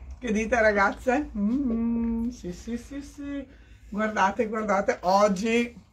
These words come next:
spacchiamo, eh? Sì, sì. Vai, vai, Kate, vai, vai, vai. Finalmente è arrivato l'abito tanto atteso, io so già, so già, so già, so già. Chi di voi me lo chiederà un abito a portafoglio, bellissimo, meraviglioso,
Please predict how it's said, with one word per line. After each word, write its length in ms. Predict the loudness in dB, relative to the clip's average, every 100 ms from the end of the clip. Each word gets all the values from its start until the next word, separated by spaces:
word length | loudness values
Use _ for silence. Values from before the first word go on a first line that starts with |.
| _
spacchiamo, 920 | -20 -2 0 0 0 0 0 2 6
eh? 240 | 6 4 -2
Sì, 300 | -6 0 0
sì. 360 | -2 -2 -2
Vai, 420 | 6 8 10 8 8
vai, 240 | 6 6
Kate, 420 | 6 4 4 0
vai, 400 | 6 6 6 4
vai, 280 | 2 2 4
vai. 360 | 4 6 4 0 -12 -20 -20 -20 0
Finalmente 600 | 8 10 10 10 8 8 10
è 60 |
arrivato 500 | 10 10 4 4 4
l'abito 500 | 6 6 4 -2 -2
tanto 340 | 2 0 2 0
atteso, 540 | 0 -4 -2 2 2
io 220 | 4 2
so 260 | 0 0 2
già, 400 | 6 6 6 0 -20 -20
so 440 | -14 4 10 10 10
già, 460 | 8 8 8 6 2
so 320 | 2 2 4
già, 320 | 2 2 0
so 260 | -2 -2 0
già. 280 | 0 0 -2 -8 _
Chi 320 | -2 2 4
di 140 | 4 6
voi 340 | 8 10 8
me 100 | 6
lo 80 | 2
chiederà 460 | 2 2 2 2 0
un 140 | -2
abito 320 | -2 -2 -4
a 60 | -6
portafoglio, 840 | -6 -6 -6 0 2 2 2 -2
bellissimo, 640 | -2 -2 -2 -4 -6 -8 -4
meraviglioso, 800 | -2 -2 -2 0 2 2 -2